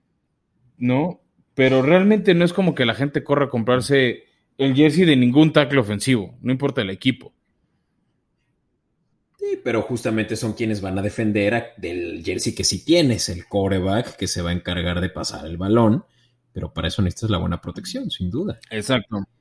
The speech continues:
Speaker 2: Los linieros ofensivos son de las de las posiciones que yo por lo menos más respeto, de,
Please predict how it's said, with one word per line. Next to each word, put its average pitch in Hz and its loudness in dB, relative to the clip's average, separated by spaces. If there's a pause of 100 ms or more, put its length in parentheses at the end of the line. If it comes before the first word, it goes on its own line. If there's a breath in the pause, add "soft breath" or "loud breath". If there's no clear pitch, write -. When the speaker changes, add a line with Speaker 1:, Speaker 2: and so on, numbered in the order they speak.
(160)
Speaker 2:
Los 160 4
linieros 254 8
ofensivos 165 6
son 180 2
de 147 2
las 135 -2 (220)
de 131 0
las 127 0
posiciones 156 0
que 113 0
yo 156 2
por 143 -2
lo 113 2
menos 120 2
más 113 0
respeto, 110 -4
de, 120 -4